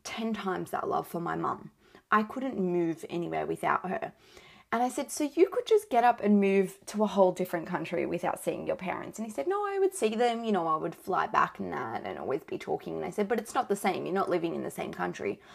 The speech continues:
And he said, "Yeah, I guess, you know, I'm independent that way." And I said, "I don't think it's got anything to do with independence. I think it's got a lot to do with not just our upbringing, and I don't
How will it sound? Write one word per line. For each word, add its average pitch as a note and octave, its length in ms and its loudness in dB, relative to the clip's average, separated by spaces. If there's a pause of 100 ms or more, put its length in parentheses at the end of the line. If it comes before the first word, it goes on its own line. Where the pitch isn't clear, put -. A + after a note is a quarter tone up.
(260)
And C4 120 -2
he - 0 -
said, D4 260 -2
"Yeah, A#4 400 8 (460)
I G#3 100 6
guess, A3 240 4
you G#3+ 80 2
know, F3+ 160 6
I'm F3 160 2
independent F3+ 640 0
that - 200 4
way." B2+ 280 2 (480)
And A#3+ 80 -4
I B3 60 2
said, C4 240 2
"I D4 80 6
don't B4 180 2
think A4+ 160 -2
it's F#4 100 -6
got - 140 2
anything B3 360 -2
to - 120 -8
do G3 160 0
with F#3+ 160 -4
independence. F#3 640 -4
I G#3 80 -6
think B4 220 -6
it's C5+ 100 -6
got - 220 2
a G3+ 60 8
lot F#3 320 2
to G3 100 -4
do F3 300 2 (420)
with C4+ 180 4
not D4 180 4
just - 240 -8
our - 220 2
upbringing, A#3 640 2
and F#3+ 300 -2
I F#3 160 2
don't F#3+ 260 -2